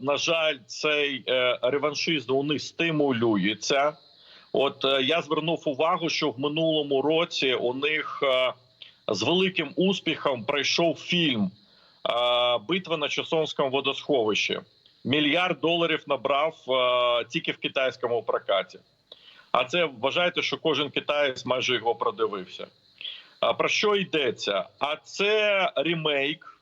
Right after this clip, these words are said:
е, «Діди воювали, діди воювали». Там йдеться про епізод, е, Корейської війни, е, коли, е, к-, е, втручання китайців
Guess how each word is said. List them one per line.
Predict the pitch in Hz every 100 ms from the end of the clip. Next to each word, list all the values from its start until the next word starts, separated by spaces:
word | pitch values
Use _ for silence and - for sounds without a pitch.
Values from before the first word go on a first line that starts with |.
| -
е, | 127 127 123
«Діди | 104 151 143 202
воювали, | 208 214 190 185 165 147 123
діди | 113 135 190
воювали». | 190 175 160 160 147
Там | 139 151 151
йдеться | 135 170 160
про | 147 156 151
епізод, | 151 156 123 165 156 147 -
е, | 135 127
Корейської | 117 143 147 139 - 127 120
війни, | 120 110 107 117 - _ - - - -
е, | - 120 120
коли, | 160 160 175
е, | 175 170 156 151
к-, | 127 131 - -
е, | 131 120
втручання | - - 170 - 185 180 165
китайців | - 156 - 175 190 185 - 113